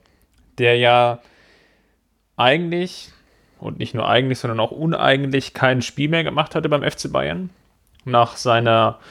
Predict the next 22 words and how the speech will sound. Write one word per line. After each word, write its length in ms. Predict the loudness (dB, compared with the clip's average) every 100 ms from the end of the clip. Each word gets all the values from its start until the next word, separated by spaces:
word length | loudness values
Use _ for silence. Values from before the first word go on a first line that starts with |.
| -20 -20 -20 -12
äh, 180 | -6 -4
seinem 220 | 0 -2
Fußbruch 720 | -2 -4 -4 -2 2 4 4
und 180 | 0 -2
den 120 | 0
Operationen 680 | 0 2 0 2 2 4 4
und 60 | 2
den 120 | 0
eingeschraubten 540 | 0 -2 0 0 0
Platten 340 | 0 0 0 -4
und 100 | -2
so 120 | 0
weiter 260 | 0 0 -4
und 100 | -6
so 80 |
fort. 500 | -4 2 4 4 -2
Die, 280 | -8 -6 -8 -14 -16
die 60 | -14
Geschichte 400 | -10 -10 -6 -6
ist, 120 | -4
glaub 180 | -6 -4
ich, 280 | -8 -12